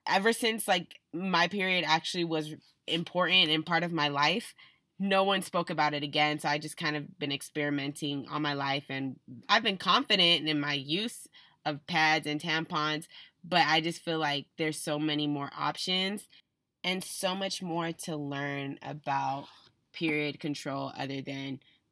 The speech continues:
put a pad on a little bit before you start and keep it on a little bit after, just in case. Like, I think there's just m-, more to the story than that, you know? So, thank y'all for listening to my bloody story.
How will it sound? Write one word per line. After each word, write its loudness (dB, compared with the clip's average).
put -2
a 0
pad 0
on -2
a -8
little 0
bit -2
before -4
you -2
start 0
and -10
keep -4
it 4
on 4
a 0
little 0
bit -2
after, -4
just 0
in 2
case. -2
Like, -4
I 2
think -6
there's -6
just -6
m-, -4
more 0
to -6
the -2
story -2
than -8
that, -6
you -4
know? -2
So, 4
thank 6
y'all 4
for -4
listening -6
to -6
my -2
bloody 0
story. -2